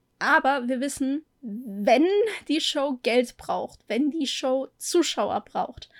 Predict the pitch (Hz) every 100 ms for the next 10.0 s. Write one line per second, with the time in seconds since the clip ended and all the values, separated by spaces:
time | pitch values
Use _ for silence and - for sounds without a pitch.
0 | - _ _ _ - 220 254 269 254 240
1 | 247 277 233 233 - 208 - - 233 240
2 | _ _ _ _ - 269 285 - 311 294
3 | 285 269 269 - - - _ 247 233 233
4 | 233 - - - _ _ _ 247 - 262
5 | 254 240 220 202 277 - 277 285 285 -
6 | 269 277 285 254 247 247 226 247 269 269
7 | 262 262 269 - 294 294 _ - 254 -
8 | 247 247 262 226 220 233 - 254 254 247
9 | - - 254 233 240 240 233 240 240 240